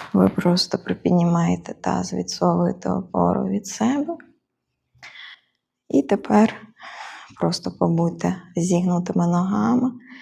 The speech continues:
і, штовхаючи стопами підлогу, опускаєте поясницю вниз. Так поясниця розслабиться, витягнеться, вирівняється. Якщо якась напруга,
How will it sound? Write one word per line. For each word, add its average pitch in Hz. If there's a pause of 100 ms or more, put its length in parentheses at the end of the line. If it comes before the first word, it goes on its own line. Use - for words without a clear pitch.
(360)
і, 190
штовхаючи 185
стопами 170
підлогу, 170
опускаєте -
поясницю 170
вниз. 180 (1300)
Так -
поясниця 165
розслабиться, 185
витягнеться, 202
вирівняється. 220 (340)
Якщо -
якась 170
напруга, 240